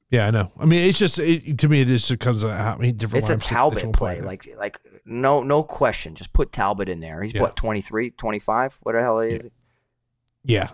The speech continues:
Speaker 1: Uh, best, uh, leverage plays. We've kinda mentioned some of the leverage plays. Um, you know, just kinda going back over,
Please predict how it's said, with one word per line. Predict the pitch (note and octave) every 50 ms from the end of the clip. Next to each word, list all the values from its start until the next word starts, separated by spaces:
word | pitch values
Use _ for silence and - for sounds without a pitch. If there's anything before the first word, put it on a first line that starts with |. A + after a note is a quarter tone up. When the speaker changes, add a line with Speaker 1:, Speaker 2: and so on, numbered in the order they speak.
| - _ - -
Speaker 1:
Uh, | D3 C#3+ C3+ C3+ C3+ C3 C3 C3
best, | B2 A#2 F#3 G#3 - - E3
uh, | D#3+ D3+ D3+ D3 C#3
leverage | C3 B2+ C3+ C#3+ D#3 D3+ E3+ D#3 - -
plays. | - D#3+ D3+ D#3 D#3 C#3+ B2+
We've | C3+ -
kinda | - F#3+ D#3
mentioned | C#3 C3+ B2 - -
some | - C#3 B2+
of | A2+
the | G#2+
leverage | A#2 A#2+ B2 B2 - -
plays. | - C3 B2 B2 A#2+ A#2+ - - - - - - - - - - - -
Um, | - C3 B2+ B2+ B2+ B2 B2+ B2 A#2+ B2+ C3
you | E2 - C#3+
know, | C3 B2+ B2
just | A#2+ C#3 - -
kinda | D#3 D3 C#3
going | C3 B2 C3 C3 B2
back | B2 A#2+ A#2+ -
over, | C3 B2 B2 A#2 C3 B2+ B2 B2 A#2+ - - - -